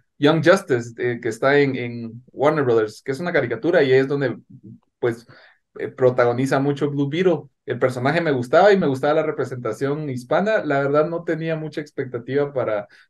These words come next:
para esa película. O sea, después de haber visto Flash y lo mal que le fue a Black Adam, o sea, yo dije, "Yo me la voy a disfrutar, pero va a ser como un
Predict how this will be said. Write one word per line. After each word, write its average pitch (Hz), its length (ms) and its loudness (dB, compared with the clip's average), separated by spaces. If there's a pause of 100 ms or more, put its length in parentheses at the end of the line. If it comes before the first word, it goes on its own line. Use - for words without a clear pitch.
para 123 160 4
esa 143 180 -2
película. 123 400 -2
O 117 40 -2
sea, 127 180 0
después 131 320 2
de 170 80 6
haber 170 140 8
visto 180 280 -4
Flash 170 480 2
y 117 200 -12 (260)
lo 117 120 -6
mal 127 160 2
que 156 100 0
le 143 100 4
fue 139 100 2
a 135 40 2
Black 139 220 -2
Adam, 151 280 2
o 147 40 -10
sea, 147 140 0
yo 170 80 4
dije, 220 240 2
"Yo 240 140 8
me 330 100 2
la 294 80 4
voy 247 160 4
a 262 60 6
disfrutar, 254 580 -4
pero 202 220 2
va 165 100 2
a 165 60 -4
ser 190 120 -6
como 156 320 -6
un 165 200 -8